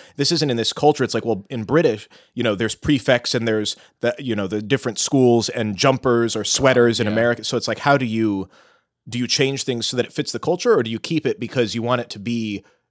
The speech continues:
Speaker 1: British? Because that's part of what the story is.
Speaker 2: Uh-huh, uh-huh.
Speaker 1: Um, one of the things that I thought was interesting in relation to that, so Hagrid has a West Country dialect, which is a part of Britain.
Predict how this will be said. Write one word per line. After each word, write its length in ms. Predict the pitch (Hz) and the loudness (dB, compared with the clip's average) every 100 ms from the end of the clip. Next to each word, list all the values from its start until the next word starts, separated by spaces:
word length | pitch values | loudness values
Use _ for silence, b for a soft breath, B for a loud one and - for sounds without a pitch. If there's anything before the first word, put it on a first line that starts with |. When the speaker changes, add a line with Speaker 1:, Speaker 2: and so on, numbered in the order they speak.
| _ _ | _ _
Speaker 1:
British? 640 | 113 143 - - - - _ _ _ _ | 0 0 0 -6 -10 -10 _ _ _ _
Because 160 | 110 107 | -10 -4
that's 140 | 120 | -4
part 260 | - 131 117 | -2 0 2
of 80 | 98 | 0
what 120 | 117 | -4
the 60 | - | -6
story 500 | - 139 135 82 82 | -4 0 0 0 -6
is. 260 | 80 - 101 95 - | -12 -12 -8 -8 -8
Speaker 2:
Uh-huh, 240 | 98 92 85 _ - | -10 -14 -16 _ -16
uh-huh. 200 | 98 98 | -4 0
Speaker 1:
Um, 400 | 104 95 98 87 _ _ _ _ _ _ _ _ _ | 2 0 -2 -8 _ _ _ _ _ _ _ _ _
one 240 | 104 143 | 0 2
of 60 | 156 | 2
the 60 | 127 | 0
things 240 | 117 107 | -2 -2
that 80 | 107 | -2
I 60 | 98 | -2
thought 160 | 110 | -4
was 100 | 98 | -2
interesting 360 | 104 104 - 98 | -6 -6 -8 -6
in 80 | 92 | -4
relation 320 | 95 95 98 | -4 -6 -6
to 60 | 87 | -4
that, 200 | 107 - | -4 -6
so 140 | 92 | -10
Hagrid 680 | - 143 147 110 90 82 85 b b | -2 2 2 2 -4 -6 -10 b b
has 480 | - 135 120 104 95 117 | -4 0 2 2 -2 -4
a 80 | 98 | -4
West 340 | 110 113 - | -2 -4 -6
Country 340 | 117 101 98 | -6 -6 -6
dialect, 600 | 85 87 90 73 76 - - | -6 -4 -4 -4 -10 -14 -16
which 100 | 92 | -14
is 80 | 85 | -14
a 40 | |
part 340 | - 107 85 - | -8 -6 -6 -6
of 420 | 95 87 73 - _ _ _ _ | -8 -8 -10 -16 _ _ _ _
Britain. 480 | 90 101 - 71 53 | -8 -6 -6 -10 -20